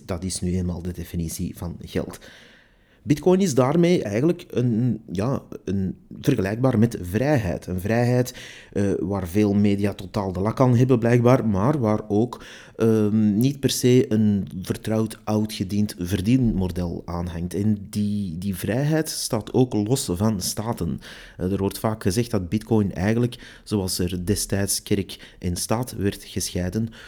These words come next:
ook het geld en de staat gaat scheiden. En dat is, eh, dat is een mooi principe op zich, omdat het dan geld van de mensen is en, eh, ja, nog meer wordt. De eerste vraag die ik dan meestal krijg is, "Wat is Bitcoin eigenlijk?"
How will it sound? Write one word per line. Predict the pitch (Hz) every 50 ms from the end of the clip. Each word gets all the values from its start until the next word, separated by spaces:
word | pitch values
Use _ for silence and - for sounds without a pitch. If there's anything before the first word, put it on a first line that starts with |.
| - - -
ook | - 101 107 107 - -
het | - 95 87 90
geld | 90 87 - 104 101 104 101 - -
en | - - 90 87
de | 87
staat | 87 - - 90 85 85 - - -
gaat | - - - 85 85 - -
scheiden. | - - - 78 76 73 - 78 78 90 - - -
En | 87 87
dat | 85 98 95 -
is, | 104 101 - - -
eh, | 95 92 92 90 - - - -
dat | - 113
is | 117
een | 117
mooi | 101 107 110 104
principe | - 95 92 90 - 117 113 - -
op | - 87 -
zich, | - 120 117 -
omdat | 85 87 92 95 101
het | 92 -
dan | - 101 95 87 -
geld | 76 82 95 95 92 -
van | - 85 87 87 87
de | 85 85
mensen | 82 87 85 90 - - 82 85 73 -
is | - 113 - - - -
en, | - 87 87 87 85 85 73
eh, | 71 85 78 - 73 - - - - - - -
ja, | 78 85 90 85 80
nog | 78 98 95 - -
meer | 95 87 85 80 87
wordt. | 82 78 67 62 - - - - - - - - - - -
De | - -
eerste | 117 170 180 - - 131
vraag | 104 101 110 123 143 143 - - -
die | - 117 104 104 101 92 95
ik | 92 -
dan | - 95 90
meestal | 90 104 120 120 - 95 90
krijg | 87 - 110 110 127 123 123 -
is, | - 107 117 117 - - -
"Wat | - 120 - -
is | - 165 170 180
Bitcoin | 196 214 214 - - - 87 82
eigenlijk?" | - 85 - 82 - - -